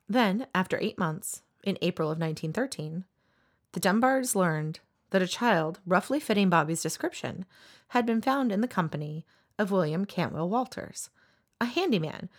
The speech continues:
who earned a meager living traveling through the South and working as a handyman. He was known for his ability to repair pianos. Percy and Leslie traveled from their hometown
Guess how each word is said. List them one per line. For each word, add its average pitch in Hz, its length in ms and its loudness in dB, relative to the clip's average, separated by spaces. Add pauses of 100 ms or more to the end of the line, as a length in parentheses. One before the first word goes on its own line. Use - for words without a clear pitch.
(220)
who 214 140 0
earned 202 180 4
a 185 40 4
meager 240 420 2
living 156 460 0
traveling 175 480 2
through 190 160 0
the 240 100 -2
South 151 420 2
and 180 140 -2
working 156 520 -6
as 170 120 -2
a 202 40 0
handyman. 196 640 -4 (200)
He 247 160 2
was 240 120 4
known 196 240 6
for 233 100 0
his 247 100 2
ability 170 600 -2
to - 140 0
repair 156 300 -2
pianos. 170 640 -6 (460)
Percy 285 320 2
and 370 120 2
Leslie 180 300 2
traveled 165 440 2
from 185 240 4
their 196 160 4
hometown 170 640 -2